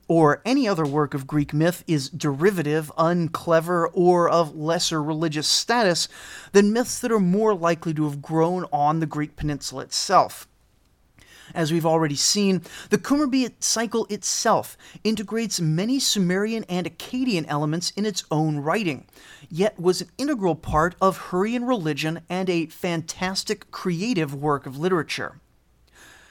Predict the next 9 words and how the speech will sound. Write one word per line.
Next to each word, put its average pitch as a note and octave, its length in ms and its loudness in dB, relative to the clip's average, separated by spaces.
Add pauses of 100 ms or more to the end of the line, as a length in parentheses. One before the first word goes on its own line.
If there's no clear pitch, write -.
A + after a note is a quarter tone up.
(720)
But F3 140 -2
the F#3 60 2
Song B3+ 460 2
of A#3 180 -4
Kumarbi D3 580 -2 (260)
is F3 180 0
only F#3+ 280 4
the C3+ 100 -10
beginning C#3+ 480 -2